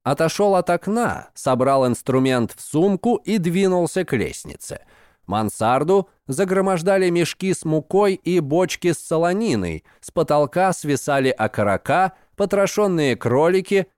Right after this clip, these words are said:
и гамаки, в которых спали Дарт, Том и Пит. Однако Дарт уверенно лавировал между препятствиями. Также уверенно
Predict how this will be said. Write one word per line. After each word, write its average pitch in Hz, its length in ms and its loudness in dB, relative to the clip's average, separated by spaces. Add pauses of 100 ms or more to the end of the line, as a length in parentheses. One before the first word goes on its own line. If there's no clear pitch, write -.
и 165 200 2
гамаки, 160 640 -2
в - 80 -20
которых 101 420 0
спали 98 420 0
Дарт, 127 400 0 (320)
Том 120 420 2
и 113 220 0
Пит. - 460 -6 (320)
Однако 165 580 0
Дарт 180 480 0 (100)
уверенно 208 560 0
лавировал 175 680 2
между 113 360 2
препятствиями. - 960 -6 (320)
Также 107 420 0
уверенно 175 720 2